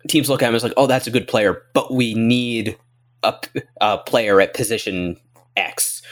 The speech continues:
You know, whatever, we need a lineman, we need an edge player, we need a, a receiver." And, you know, he just keeps being the bridesmaid and keeps slow, slowly falling back pick by pick. That's something that you could really see happening, especially as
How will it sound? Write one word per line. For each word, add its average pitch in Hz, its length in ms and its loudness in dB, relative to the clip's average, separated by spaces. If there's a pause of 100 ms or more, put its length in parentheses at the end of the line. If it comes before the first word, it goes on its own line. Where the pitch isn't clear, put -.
(180)
You 101 80 -2
know, 95 80 0
whatever, 98 300 2
we 120 200 0
need 120 200 2
a 110 60 -2
lineman, 98 460 0
we 95 120 0
need 110 200 -2
an 98 140 -2
edge 98 260 -6
player, 92 240 2
we 95 140 -2
need 104 300 0
a, 90 200 0 (200)
a 104 80 -2
receiver." 90 720 -2 (640)
And, 117 580 0 (720)
you 123 80 -2
know, 98 80 -2
he 107 440 -4 (100)
just - 200 -4
keeps 151 220 -4
being 127 260 0
the 113 80 0
bridesmaid 117 560 2
and 101 80 -2
keeps - 220 -4
slow, 101 540 2 (240)
slowly 113 500 0
falling 101 420 2
back 90 400 -2
pick - 240 -2
by 87 140 2
pick. - 420 -4 (300)
That's 107 180 0
something 123 200 -2
that - 240 -2
you 113 100 -4
could 113 380 0
really 107 220 2
see 95 200 -8
happening, 92 500 -2
especially 110 520 -4
as 92 580 -4